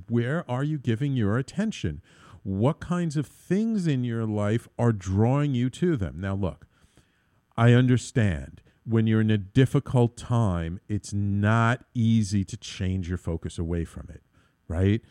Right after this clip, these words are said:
You know, when, when you have the debt collectors coming after you because you owe them money, it's hard not to focus on the fact that you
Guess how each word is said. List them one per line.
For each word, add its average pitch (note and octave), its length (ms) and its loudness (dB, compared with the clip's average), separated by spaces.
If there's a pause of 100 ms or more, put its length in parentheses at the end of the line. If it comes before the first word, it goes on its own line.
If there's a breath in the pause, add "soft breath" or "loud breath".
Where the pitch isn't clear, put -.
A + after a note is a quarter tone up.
(380 soft breath)
You G#2 140 0
know, G2 140 2
when, G2+ 220 2
when G#2+ 200 2
you G2+ 140 4
have A2+ 240 2
the G#2+ 100 2
debt A#2+ 360 0
collectors G2+ 560 0
coming G2 340 0
after G#2+ 320 0
you G2 100 2
because F2+ 360 -2
you F2+ 120 -2
owe G#2 220 4
them F#2+ 240 2
money, A2 400 2 (320 loud breath)
it's B2 220 2
hard G2+ 760 2
not G#2+ 580 -2
to G#2+ 100 -2
focus G2 400 -4
on F#2 100 -2
the F2 60 -4
fact F2+ 260 -4
that G2+ 140 -8
you F#2+ 180 -6